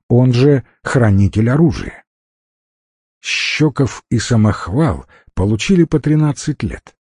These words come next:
да и у Рогалёва срок был немалый. В таких случаях охотно рассказывают о боевом прошлом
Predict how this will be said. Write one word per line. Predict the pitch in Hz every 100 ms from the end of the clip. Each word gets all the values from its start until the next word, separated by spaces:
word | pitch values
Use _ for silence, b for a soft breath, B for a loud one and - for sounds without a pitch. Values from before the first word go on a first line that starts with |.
| _ -
да | 85 95
и | 160 165
у | 165 170
Рогалёва | 165 151 170 165 120 101
срок | - 127 139
был | 123 139
немалый. | 139 127 95 - - _ _ _ _
В | - -
таких | - - 135
случаях | - 123 139 165 - 95 80 -
охотно | - - - 151
рассказывают | 131 - - 120 143 143 143 127 110
о | 139
боевом | 131 120 107 147 131
прошлом | 101 120 151 - - 62 98